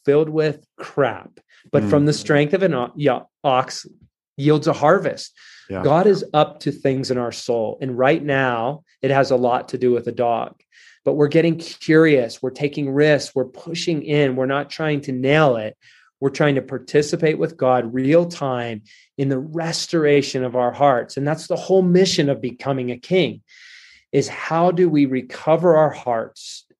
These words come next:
Speaker 1: through a path and a process to become the kind of wholehearted men and women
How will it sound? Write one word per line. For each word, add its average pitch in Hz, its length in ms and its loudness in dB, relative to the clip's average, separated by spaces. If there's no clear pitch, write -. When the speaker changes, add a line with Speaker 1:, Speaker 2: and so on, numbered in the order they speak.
Speaker 1:
through 135 160 2
a 123 80 2
path 156 400 0
and 170 100 0
a 156 60 -2
process 127 800 -2
to - 120 -16
become 156 580 -4
the 202 100 -2
kind 151 360 -2
of 127 120 -2
wholehearted 156 1120 2
men 123 640 -2
and 123 260 -4
women 123 760 2